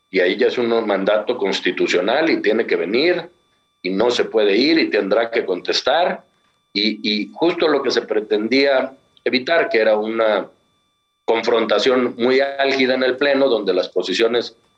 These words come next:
se exacerban, por eso también era parte de que viniera la JUCOPO, para que cada uno pudiéramos transmitirle a nuestros grupos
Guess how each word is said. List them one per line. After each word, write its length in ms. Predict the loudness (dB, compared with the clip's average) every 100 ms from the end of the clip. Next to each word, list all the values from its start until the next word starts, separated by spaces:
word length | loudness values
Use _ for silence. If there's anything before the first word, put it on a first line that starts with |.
| _ _
se 160 | -4 -2
exacerban, 720 | 0 2 2 2 0 -2 -10 _ _ _
por 160 | -2 -2
eso 200 | 0 -2
también 340 | -2 0 0
era 200 | 2 0
parte 300 | 0 0 0
de 140 | -2 0
que 100 | -2
viniera 380 | 0 0 2 2
la 160 | 2
JUCOPO, 420 | -2 -2 -2 -2
para 220 | -2 -2 -2
que 140 | -2
cada 200 | 0 2
uno 320 | 2 0 -2 -12 _ _ -2
pudiéramos 460 | 0 2 0 0
transmitirle 760 | 0 0 0 -4 -2 0 2 0
a 40 |
nuestros 420 | -2 -6 -4 -4 -2
grupos 340 | -4 -4